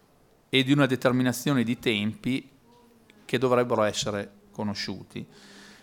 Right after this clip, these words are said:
perché altrimenti, eh, davvero si rischia di navigare,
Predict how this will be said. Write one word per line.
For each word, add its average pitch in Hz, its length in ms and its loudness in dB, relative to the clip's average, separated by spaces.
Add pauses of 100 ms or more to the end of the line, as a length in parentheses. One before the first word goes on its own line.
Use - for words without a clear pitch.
perché 123 300 0
altrimenti, 131 800 4
eh, 120 200 -6
davvero 117 420 2
si - 160 -4
rischia 117 280 -4
di 110 100 -2
navigare, 107 840 0